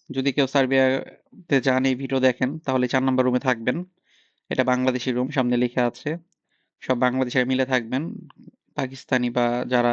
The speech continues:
আপনার দালাল মাফিয়া, কাউকে ভয় পাবেন না। হ্যাঁ, এখান থেকে যদি গ্রুপ করে সব একসাথে থাকেন, তাহলে আপনাদের কেউ কোনো ক্ষতি করতে পারবে না বা আপনাদের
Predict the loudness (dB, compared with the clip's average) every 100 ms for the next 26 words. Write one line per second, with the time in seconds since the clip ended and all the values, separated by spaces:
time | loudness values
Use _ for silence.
0 | 0 -2 -4 0 4 4 2 0 -2 2
1 | 0 0 -2 -2 0 0 0 -2 -4 -6
2 | -8 _ _ _ _ _ _ _ _ 0
3 | 2 0 -2 -2 0 2 2 2 0 _
4 | _ -6 -4 2 2 2 -2 0 0 0
5 | -2 0 0 0 2 2 2 0 -2 0
6 | 0 0 -2 0 0 0 -2 0 2 2
7 | 2 2 2 0 0